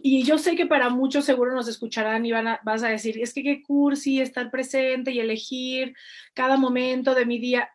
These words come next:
pero te prometo que cuando lo practicas, de verdad estar presente en cada momento, eliges de una manera muy distinta. Puedes real practicar, no elegir desde el ego y elegir desde la energía que está pidiendo el momento, porque muchas veces mi ego me dice, "Péleate",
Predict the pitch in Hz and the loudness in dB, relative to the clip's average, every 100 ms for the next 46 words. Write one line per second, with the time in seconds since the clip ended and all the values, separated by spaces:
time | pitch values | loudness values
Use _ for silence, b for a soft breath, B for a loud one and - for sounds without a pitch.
0 | - 233 233 233 240 240 240 262 311 311 | -4 0 0 0 -2 0 0 0 0 2
1 | 240 226 220 214 208 - 247 - 220 220 | 0 0 -2 -2 -4 -4 -8 -4 -4 -2
2 | 220 220 226 220 262 277 294 285 247 233 | -2 0 -2 0 0 2 2 0 -4 -4
3 | 226 233 220 220 214 214 214 208 202 202 | -6 -6 -6 -6 -2 0 0 -2 -8 -8
4 | 202 202 - 247 254 269 262 302 262 262 | -6 -6 -2 -2 2 0 2 0 0 -2
5 | 254 233 226 233 233 254 262 262 262 233 | -2 0 0 0 -2 0 0 0 -4 -8
6 | 202 - - B B B B 269 285 311 | -8 -10 -14 B B B B 6 6 6
7 | 277 262 240 240 240 269 269 240 - 214 | 4 2 4 4 4 0 0 -6 0 2
8 | 226 233 233 247 254 262 233 240 226 202 | 2 0 0 -2 -2 -4 -2 -2 0 0
9 | 202 202 226 330 B B B B 226 226 | 0 0 -2 -2 B B B B 4 4
10 | 226 214 254 240 240 247 226 220 214 196 | 4 0 -2 -2 2 2 2 0 0 0
11 | 190 - 220 214 214 214 214 208 196 247 | -4 0 2 4 2 0 0 0 0 -2
12 | 247 226 254 226 208 214 226 240 262 381 | 0 -2 0 0 0 0 -2 0 0 0
13 | 392 - - B B B - 247 269 262 | -2 -4 -8 B B B 0 6 6 6
14 | 269 320 294 269 262 262 254 240 220 262 | 6 6 6 6 6 2 2 2 2 2
15 | 262 202 226 214 233 302 285 - - | 2 0 -6 -2 2 4 4 0 -14